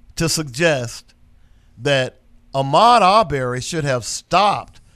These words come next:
because he was, and he should have known that he was being placed under citizen's arrest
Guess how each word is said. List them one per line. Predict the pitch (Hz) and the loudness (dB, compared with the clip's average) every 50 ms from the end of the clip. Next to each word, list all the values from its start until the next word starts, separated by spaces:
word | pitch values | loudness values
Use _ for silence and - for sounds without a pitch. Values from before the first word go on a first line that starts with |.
| _ _ _ - - | _ _ _ -16 -14
because | 143 135 175 156 151 135 - | -6 -2 0 0 0 0 -2
he | 214 240 240 | -4 -6 -4
was, | 208 214 202 180 - - - - | -4 -2 -2 -4 -4 -8 -12 -8
and | - 156 175 | -4 -4 -4
he | 208 | -2
should | - - 196 185 | -2 -2 -2 -2
have | 185 160 | -2 -4
known | 165 165 170 175 196 233 247 233 220 196 180 180 | -4 -2 2 4 4 4 4 4 2 0 -2 -2
that | 180 175 170 | -2 -2 0
he | 160 185 196 | -2 -2 -4
was | 185 190 165 | -4 -4 -4
being | 147 143 175 175 175 170 160 | -4 -4 -4 -4 -4 -4 -6
placed | - 180 190 208 202 196 165 151 147 - - _ _ _ _ _ _ _ _ _ _ _ _ _ | -8 -4 0 0 0 0 0 -4 -8 -12 -16 _ _ _ _ _ _ _ _ _ _ _ _ _
under | - 175 196 226 214 220 220 208 | 0 2 2 2 2 0 0 0
citizen's | - - - 196 202 196 190 156 185 185 180 151 151 | 0 -2 -2 -2 -2 -2 -2 -4 -4 -6 -6 -4 -4
arrest | 165 151 143 151 135 113 107 110 - - _ - | -4 -4 -2 -4 -4 -4 -6 -8 -12 -16 _ -20